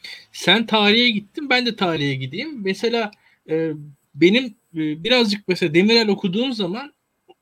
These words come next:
yaşadığım Demirel'den, ben doksanları yaşamış sayılırım. Ya bu adam aslında yaşadığımdan daha ötede bir adammış,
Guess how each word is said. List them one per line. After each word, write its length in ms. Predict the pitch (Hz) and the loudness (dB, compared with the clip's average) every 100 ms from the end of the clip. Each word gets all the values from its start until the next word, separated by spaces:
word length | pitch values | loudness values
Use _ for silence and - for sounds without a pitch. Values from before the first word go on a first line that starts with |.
| _ 151 | _ 2
yaşadığım 680 | 175 196 208 196 247 269 | 4 6 4 4 2 2
Demirel'den, 600 | 220 190 156 139 143 147 151 | 4 4 2 -2 -4 -6 -6
ben 180 | 151 | -6
doksanları 560 | 160 156 - 170 170 170 | -4 -4 -4 -2 -2 0
yaşamış 380 | 165 139 175 202 | 0 2 0 -2
sayılırım. 400 | - 127 165 262 | -4 -8 -8 -4
Ya 240 | 240 202 | -2 0
bu 120 | 254 247 | 0 0
adam 260 | 220 240 | 0 2
aslında 380 | 233 226 233 233 | 0 0 -4 -2
yaşadığımdan 720 | 214 202 240 220 226 254 277 | 0 4 4 4 0 0 0
daha 180 | 240 254 | 2 2
ötede 360 | 208 220 233 240 | 2 2 2 4
bir 80 | |
adammış, 580 | 175 147 131 117 - - | 4 2 0 -2 -10 -12